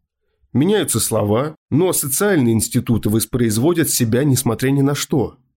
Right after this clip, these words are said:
Когда выпускник вуза приходит поступать в аспирантуру, перед экзаменами он видит будущих коллег. Точнее, коллег в кавычках. Румяных, крепких, молодых людей,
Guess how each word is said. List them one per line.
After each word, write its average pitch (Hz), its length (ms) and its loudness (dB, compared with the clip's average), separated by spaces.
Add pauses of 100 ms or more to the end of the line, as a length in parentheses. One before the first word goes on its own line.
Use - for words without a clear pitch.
(120)
Когда 190 240 -2
выпускник 190 540 -2
вуза 143 260 2
приходит 117 480 -2
поступать 127 460 -4
в 117 40 -4
аспирантуру, 117 800 -2 (120)
перед 107 260 0
экзаменами 107 800 0
он 196 180 0
видит 160 320 0
будущих 131 420 0
коллег. 131 460 -4 (260)
Точнее, 147 540 0 (160)
коллег 131 340 0
в - 100 -6
кавычках. - 680 -4 (240)
Румяных, 131 880 0
крепких, 131 540 -2
молодых 117 420 0
людей, 139 460 0